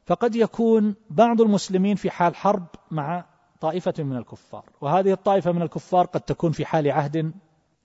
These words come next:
مع طائفة أخرى من المسلمين، مع كيان آخر. هل هذا العهد صحيح؟ هل هذا العقد صحيح؟ هل هذه القضية، هل هؤلاء يمثلون أصلًا الأمة بصورة صحيحة حتى يصح؟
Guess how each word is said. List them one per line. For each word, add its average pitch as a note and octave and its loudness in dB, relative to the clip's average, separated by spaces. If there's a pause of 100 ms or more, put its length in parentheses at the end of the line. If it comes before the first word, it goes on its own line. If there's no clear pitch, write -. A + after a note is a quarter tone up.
(140)
مع D3+ 0 (800)
طائفة D#3+ 0
أخرى E3+ -4 (480)
من G#3 0
المسلمين، A3 -4
مع D#3+ -6
كيان F#3 -2
آخر. F#3+ -6 (920)
هل F#3+ -2
هذا F3+ 0
العهد D#3+ -2
صحيح؟ E3+ -4
هل D3 -6
هذا D#3 -2
العقد D3+ -6
صحيح؟ F#3 -6
هل D#3 -6
هذه D#3+ -4
القضية، E3 -6 (600)
هل F3+ -2
هؤلاء F3+ 0
يمثلون F3 -4
أصلًا F3 -6 (460)
الأمة F#3 6
بصورة E3+ 2
صحيحة F3 0
حتى F3 -2
يصح؟ F3 -4